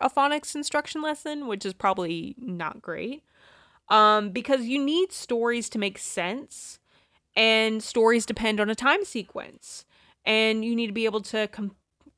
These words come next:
understand that complex trains of abstract logic or thought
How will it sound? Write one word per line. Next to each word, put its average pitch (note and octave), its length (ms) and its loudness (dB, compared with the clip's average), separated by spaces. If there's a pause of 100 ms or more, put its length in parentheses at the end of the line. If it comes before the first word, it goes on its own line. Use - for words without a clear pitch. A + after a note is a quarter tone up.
(240)
understand A3+ 500 2
that - 100 -2
complex - 920 0
trains A3 680 -6
of G3 380 -2
abstract G#3+ 760 -2
logic G3+ 640 4
or F#3+ 120 4
thought F#3+ 560 2